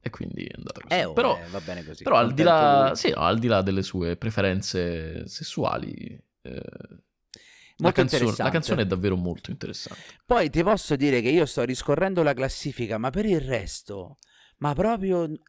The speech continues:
Speaker 2: niente che proprio dico. Allora, ecco, guarda, un'altra
Speaker 1: Te lo
Speaker 2: cosa che
Speaker 1: sto
Speaker 2: un
Speaker 1: per
Speaker 2: po',
Speaker 1: dire.
Speaker 2: ma, guarda, no, ma secondo me è la stessa cosa che ti dico io.
Speaker 1: I cugini
Speaker 2: Cugini
Speaker 1: di campagna,
Speaker 2: campagna.
Speaker 1: ecco,
Speaker 2: Eh, lo
Speaker 1: allora,
Speaker 2: vedi? Lo
Speaker 1: certo.
Speaker 2: vedi?
Speaker 1: <laughs>
Speaker 2: Perché, allora, è un bra-, allora, intanto ti, ti do questo scoop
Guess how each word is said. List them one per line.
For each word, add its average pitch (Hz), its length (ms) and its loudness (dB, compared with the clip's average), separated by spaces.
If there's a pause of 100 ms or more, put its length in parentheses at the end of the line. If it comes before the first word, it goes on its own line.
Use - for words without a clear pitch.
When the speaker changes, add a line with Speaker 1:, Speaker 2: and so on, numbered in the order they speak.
(140)
Speaker 2:
niente 165 1080 -2 (120)
che - 180 -6
proprio 143 280 -2
dico. 135 380 -4
Allora, 175 400 2
ecco, 151 220 -8
guarda, 123 340 0
un'altra 190 320 0
Speaker 1:
Te 175 60 0
lo 190 40 4
Speaker 2:
cosa 107 140 4
che 151 60 2
Speaker 1:
sto 160 100 2
Speaker 2:
un - 80 2
Speaker 1:
per 117 120 2
Speaker 2:
po', 160 80 6
Speaker 1:
dire. 104 280 4 (680)
Speaker 2:
ma, - 220 -8
guarda, 180 200 2
no, 202 100 0
ma 196 80 2
secondo 214 260 2
me 226 80 2
è - 20 4
la 165 100 4
stessa 180 240 -2
cosa 175 120 4
che - 100 -6
ti 156 60 4
dico 143 180 4
io. 110 240 2
Speaker 1:
I 110 60 2
cugini 123 280 6
Speaker 2:
Cugini 123 160 6
Speaker 1:
di 120 120 8
campagna, 117 540 6
Speaker 2:
campagna. 113 180 2
Speaker 1:
ecco, 113 180 -2
Speaker 2:
Eh, 101 60 6
lo 98 60 8
Speaker 1:
allora, 98 160 6
Speaker 2:
vedi? 117 180 -2
Lo 120 60 -6
Speaker 1:
certo. 127 200 4
Speaker 2:
vedi? 127 300 4
Speaker 1:
<laughs> 226 500 -2
Speaker 2:
Perché, - 280 2
allora, 123 380 2
è 165 120 2
un 151 160 0
bra-, 180 160 2
allora, 131 180 2
intanto 196 380 0
ti, 135 220 -2
ti 131 140 -4
do 127 140 2
questo 131 280 -2
scoop 117 760 -4